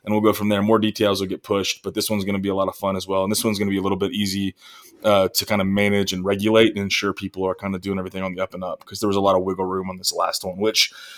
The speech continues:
a lot of people were concerned about. Um, for a lot of folks that didn't do an entry fee, you were super worried about who was cheating and who wasn't, uh, which is okay. I understand everybody wants a fair shake at those Stand To Blade Company knives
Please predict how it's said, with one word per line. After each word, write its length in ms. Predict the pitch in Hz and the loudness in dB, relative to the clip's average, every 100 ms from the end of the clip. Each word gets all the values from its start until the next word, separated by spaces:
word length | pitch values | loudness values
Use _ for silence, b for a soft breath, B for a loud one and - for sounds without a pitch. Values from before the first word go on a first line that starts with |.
| B | B
a 60 | 117 | 4
lot 180 | 135 160 | 6 6
of 80 | |
people 240 | 175 175 180 | 6 8 10
were 100 | 175 | 10
concerned 380 | 170 - 180 151 | 8 6 6 8
about. 320 | 117 101 - - | 6 4 2 2
Um, 220 | 110 101 | 2 4
for 80 | 107 | 6
a 60 | |
lot 120 | 127 | 8
of 80 | 135 | 6
folks 300 | 131 143 143 | 8 8 8
that 160 | 101 98 | 2 2
didn't 320 | 123 135 123 | 2 4 4
do 240 | 123 135 | 6 6
an 80 | 113 | 8
entry 300 | 123 131 104 | 4 4 0
fee, 280 | - 104 101 | -2 -2 0
you 140 | 107 | 2
were 100 | 101 | 2
super 400 | 92 - 135 120 | 0 2 4 6
worried 280 | 113 120 104 | 6 8 6
about 240 | 95 95 95 | 4 0 0
who 100 | 107 | 0
was 120 | 92 | 0
cheating 320 | - 110 98 | -2 -2 -2
and 60 | 98 | -2
who 120 | 101 | 0
wasn't, 280 | 95 92 - B B B - | 0 -4 -14 B B B 0
uh, 140 | 101 | 2
which 140 | 110 | 4
is 100 | 120 | 6
okay. 220 | 123 117 98 | 6 6 4
I 80 | |
understand 360 | 98 98 - 95 | 4 0 -2 -2
everybody 280 | 95 95 98 | -2 -2 -2
wants 180 | 95 - | -2 -4
a 40 | |
fair 200 | - 98 | -4 -2
shake 340 | - 101 98 | -2 -2 -2
at 80 | 95 | -4
those 160 | 98 98 | -6 -6
Stand 240 | - 98 | -4 -4
To 120 | 101 95 | -4 -4
Blade 240 | 98 95 | -4 -4
Company 280 | 98 98 95 | -8 -10 -8
knives 480 | 95 98 98 95 | -4 -4 -4 -6